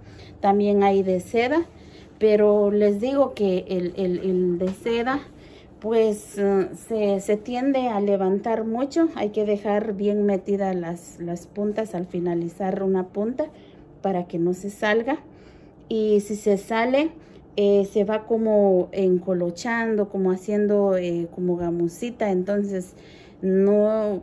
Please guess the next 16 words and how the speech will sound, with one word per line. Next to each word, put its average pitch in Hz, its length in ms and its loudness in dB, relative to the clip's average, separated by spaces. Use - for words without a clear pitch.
por, 196 160 -6
por 196 280 0
decirle 208 460 0
así, 208 280 -4
eh, 175 800 -2
como 180 240 -2
que 185 100 -4
no 190 140 2
es 196 120 -2
muy 190 220 0
re-, 185 200 -6
recomendable, 185 1000 -2
algo 190 220 -4
así, 190 260 -4
¿verdad? 185 340 -6
Pero 214 240 0